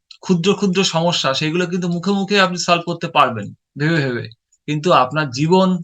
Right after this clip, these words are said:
লম্বা জীবন, দীর্ঘ জীবন কাটাবেন কিভাবে, সেইটা সমাধান করতে গেলে কিন্তু কি করতে হবে? লিখে লিখে করতে হবে, লিখে লিখে কিন্তু করতে হবে। মুখে মুখে করতে পারবেন না, লিখে লিখে করতে হবে। সুতরাং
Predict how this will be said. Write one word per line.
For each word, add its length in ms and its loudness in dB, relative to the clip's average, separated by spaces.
লম্বা 500 4
জীবন, 540 -4
দীর্ঘ 300 2
জীবন 320 2
কাটাবেন 420 0
কিভাবে, 460 -2
সেইটা 260 -2
সমাধান 420 2
করতে 240 -8
গেলে 180 -4
কিন্তু 280 -4
কি 80 -12
করতে 280 -2
হবে? 300 4
লিখে 360 0
লিখে 240 2
করতে 340 -6
হবে, 260 -2
লিখে 320 -4
লিখে 240 -4
কিন্তু 280 -6
করতে 300 -6
হবে। 140 -4
মুখে 320 -6
মুখে 420 -2
করতে 320 -6
পারবেন 480 0
না, 140 -6
লিখে 340 -4
লিখে 220 -2
করতে 340 -10
হবে। 240 -6
সুতরাং 540 0